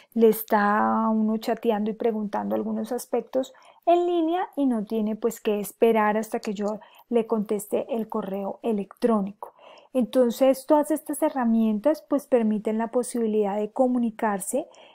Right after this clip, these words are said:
entre el grupo, con el profesor, permite hacer trabajo colaborativo, compartiendo, editando documentos,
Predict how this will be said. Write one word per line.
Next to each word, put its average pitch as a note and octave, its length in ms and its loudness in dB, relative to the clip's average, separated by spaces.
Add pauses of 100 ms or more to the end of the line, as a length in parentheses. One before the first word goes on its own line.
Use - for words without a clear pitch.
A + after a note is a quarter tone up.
(140)
entre A3+ 420 2
el G#3+ 80 0
grupo, B3 680 2
con B3+ 160 2
el A3 80 -2
profesor, A3+ 800 -4
permite A3 560 0
hacer G#3+ 320 -4
trabajo G#3+ 320 -4
colaborativo, A3 920 -2
compartiendo, G#3+ 720 -4
editando G#3+ 520 -2
documentos, B3 840 -4